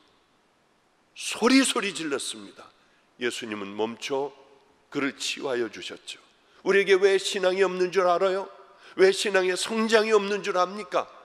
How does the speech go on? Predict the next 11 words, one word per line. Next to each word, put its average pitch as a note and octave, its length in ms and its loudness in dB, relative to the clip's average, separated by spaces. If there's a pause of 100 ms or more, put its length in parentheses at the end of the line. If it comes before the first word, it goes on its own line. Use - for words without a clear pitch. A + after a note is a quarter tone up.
(280)
다른 B2+ 280 -4
거 D3+ 80 4
아니에요. D3+ 420 0 (640)
구원의 D#3 420 2
확신이 C#3+ 500 -4
없어요. - 380 -4 (1000)
구원의 D#3+ 380 2
확신도 F#3+ 520 -2
없을 F3 300 -4
뿐만 D#3 380 -4
아니라 C3 440 -2